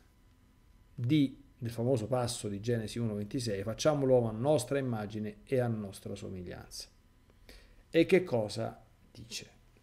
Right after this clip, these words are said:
Dice che l'immagine di Dio, l'imago, si trova in ogni uomo in virtù della creazione, attenzione.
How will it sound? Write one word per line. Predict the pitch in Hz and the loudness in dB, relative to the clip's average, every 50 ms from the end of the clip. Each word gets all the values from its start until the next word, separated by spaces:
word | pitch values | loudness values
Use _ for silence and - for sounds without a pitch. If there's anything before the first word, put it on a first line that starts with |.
| - _ - - - - _ _ _ - - - - - _ _ - - - - - - - _ _ _ _ _ _ _ | -20 _ -20 -20 -20 -20 _ _ _ -20 -20 -20 -20 -20 _ _ -20 -20 -20 -20 -20 -20 -20 _ _ _ _ _ _ _
Dice | - 196 - - 151 | 2 4 4 6 6
che | 120 123 117 110 - - | 6 4 4 2 0 -2
l'immagine | 127 135 156 165 175 190 220 240 196 185 170 156 147 | 2 4 4 6 6 6 6 6 6 6 6 6 4
di | 131 127 123 110 | 4 2 0 -2
Dio, | 107 113 110 104 92 87 87 98 123 127 120 - - - - - _ _ _ _ _ _ _ _ _ - _ _ _ _ _ _ _ _ _ - - - | -2 -4 -4 -4 -4 -4 -2 -4 -4 -6 -8 -12 -20 -20 -20 -20 _ _ _ _ _ _ _ _ _ -20 _ _ _ _ _ _ _ _ _ -20 -10 -4
l'imago, | 110 113 127 131 131 143 135 120 104 92 90 104 127 147 - - - - _ _ - - _ _ | 0 2 4 4 4 2 2 0 -2 -2 0 0 0 0 0 -4 -14 -20 _ _ -20 -20 _ _
si | - - - 202 208 | -10 -4 -2 0 4
trova | 202 196 185 156 135 120 117 117 113 113 - - | 8 10 10 12 12 10 8 4 2 0 -2 0
in | - 139 147 175 | 4 4 6 8
ogni | 190 208 208 196 175 151 131 | 8 8 8 8 6 6 4
uomo | 127 131 151 170 180 185 180 175 175 180 | 6 6 8 8 8 6 4 2 4 6
in | 214 226 226 208 | 8 8 10 10
virtù | 180 196 165 123 - 220 | 8 8 6 6 4 6
della | 185 160 175 160 160 160 156 | 8 10 12 12 10 10 8
creazione, | - - 202 214 226 233 220 185 180 - - - - 190 202 202 170 135 117 113 110 | 6 8 10 12 12 12 12 12 8 4 2 4 10 12 12 12 12 10 6 2 -2
attenzione. | 104 - - 127 120 - - - 117 101 87 85 - | -2 -2 0 0 0 0 0 0 -2 -2 -4 -8 -14